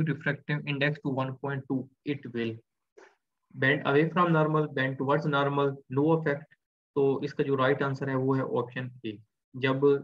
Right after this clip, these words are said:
ray of light, ए-, एक मीडियम जिसका रिफ्रैक्टिव इंडेक्स वन पॉइंट थ्री है उससे ट्रांसमिट होगी वन पॉइंट टू मीडियम में,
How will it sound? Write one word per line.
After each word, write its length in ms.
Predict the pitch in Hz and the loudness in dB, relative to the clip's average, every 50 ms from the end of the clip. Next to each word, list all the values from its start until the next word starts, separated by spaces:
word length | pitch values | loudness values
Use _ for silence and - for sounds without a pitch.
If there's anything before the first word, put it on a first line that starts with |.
| - | -6
ray 200 | 131 127 135 139 | -8 -6 -4 -2
of 180 | 151 147 147 - | -2 -2 -2 -2
light, 300 | 135 131 131 139 139 - 147 143 - - _ _ _ _ _ _ _ _ _ - | 0 2 2 2 2 0 0 -2 -2 -6 _ _ _ _ _ _ _ _ _ -8
ए-, 200 | - - - - | -8 -8 -8 -4
एक 220 | - 135 135 135 | -2 -2 -2 -2
मीडियम 360 | 131 131 131 131 143 147 147 139 | 0 -2 0 2 2 2 2 0
जिसका 260 | 135 127 - - 143 | -2 -6 -4 -2 -2
रिफ्रैक्टिव 480 | 135 127 127 - 135 131 - - 143 | -2 -2 -2 -4 -4 -4 -4 -6 -6
इंडेक्स 400 | - 139 135 131 143 143 139 - - | -6 -4 -2 -2 -2 -2 -2 -6 -8
वन 120 | 131 127 127 | -8 -8 -6
पॉइंट 260 | - 135 135 131 131 | -6 -6 -6 -6 -6
थ्री 240 | - - - 156 151 | -8 -4 -4 -2 -2
है 220 | 151 143 139 135 - _ _ _ _ _ _ _ _ | 0 -2 -4 -4 -8 _ _ _ _ _ _ _ _
उससे 320 | 165 165 160 - - 170 | -2 -2 -2 0 -2 -2
ट्रांसमिट 500 | - - 139 139 135 127 - 151 147 - | -2 0 -2 -2 -2 -2 -2 -4 -2 0
होगी 260 | 156 147 143 139 143 | 0 0 0 0 -2
वन 220 | 135 127 131 131 131 | -2 -2 -2 -2 -2
पॉइंट 280 | - 147 143 139 139 - _ | -2 -4 -4 -4 -6 -6 _
टू 100 | - 156 175 175 175 - - _ _ _ 143 | 0 0 0 0 -4 -8 -14 _ _ _ -2
मीडियम 300 | 139 135 147 151 147 147 | 0 2 2 0 0 0
में, 200 | 143 143 147 | -2 -4 -4